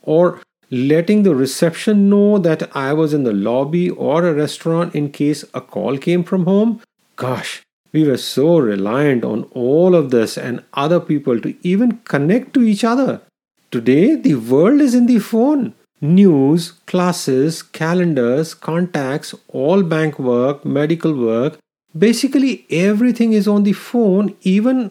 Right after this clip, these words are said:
uh, you know, entertainment. And one is connected on the phone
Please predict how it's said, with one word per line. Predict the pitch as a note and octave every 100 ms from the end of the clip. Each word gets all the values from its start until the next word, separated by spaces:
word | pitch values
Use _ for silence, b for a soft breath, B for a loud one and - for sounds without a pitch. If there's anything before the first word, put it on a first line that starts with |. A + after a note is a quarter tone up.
| -
uh, | G3+ G#3
you | F#3
know, | G#3+ A#3 G3+
entertainment. | G#3+ G3+ A3 G#3+ A#3+ C#4 A3+ - _ _ -
And | F#3+ F#3+ B2
one | C#3+ G3+
is | B3+
connected | - F3+ E3 E3+ - C#4
on | C#4
the | B3+
phone | G3+ - B3+ G3+ C3+